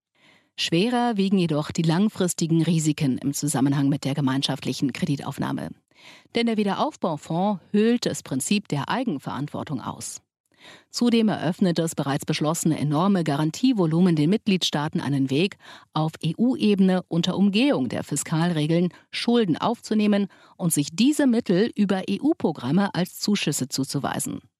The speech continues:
Hinzu tritt ein Haftungsregime, das national orientierte Politiken befördern könnte. Insgesamt besteht die Gefahr, dass mit dem Wiederaufbaufonds ein Weg eingeschlagen wird, der die Europäische Union als Rechts- und Solidargemeinschaft schwächen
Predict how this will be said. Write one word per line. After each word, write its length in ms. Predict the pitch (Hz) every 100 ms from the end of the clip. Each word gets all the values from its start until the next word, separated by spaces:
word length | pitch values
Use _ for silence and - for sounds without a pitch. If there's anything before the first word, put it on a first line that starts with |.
| _ _ _ _ - - _
Hinzu 320 | 220 214 285
tritt 220 | - 185 151
ein 140 | 135
Haftungsregime, 1040 | 233 - 208 170 - - 135 160 208 214
das 200 | 117 -
national 540 | 107 - 139 139 208 226
orientierte 640 | 165 147 151 185 175 135
Politiken 640 | - 147 202 190 - 151 156
befördern 520 | 196 - 202 180 151
könnte. 420 | - - - - _ _ - - - -
Insgesamt 640 | 294 - 220 190 139 -
besteht 340 | - - 170
die 60 | 165
Gefahr, 420 | 151 - 160 185 - - - -
dass 180 | - -
mit 140 | -
dem 120 | 127
Wiederaufbaufonds 880 | 135 139 185 226 196 170 - 170 156
ein 220 | 143 139
Weg 220 | 143 233
eingeschlagen 560 | 214 214 202 185 190 190
wird, 360 | 180 180 143 151
der 100 | 135
die 120 | 117
Europäische 480 | 117 127 156 151 -
Union 340 | 135 139 147
als 300 | 127 135 127
Rechts- 300 | 156 - -
und 160 | 151 147
Solidargemeinschaft 1000 | 160 143 147 196 180 160 160 160 - -
schwächen 520 | - 170 233 220